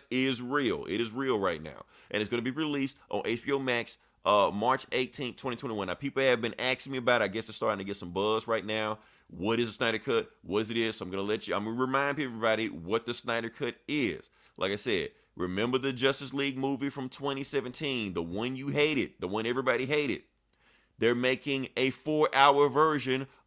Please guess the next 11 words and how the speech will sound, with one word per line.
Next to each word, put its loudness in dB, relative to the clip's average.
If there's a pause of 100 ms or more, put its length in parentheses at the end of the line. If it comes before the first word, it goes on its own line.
of 6
that 6
movie -2
you -6
hated 0 (440)
<laughs> -4
for 0
H 0
B 0
O 2
Max. -4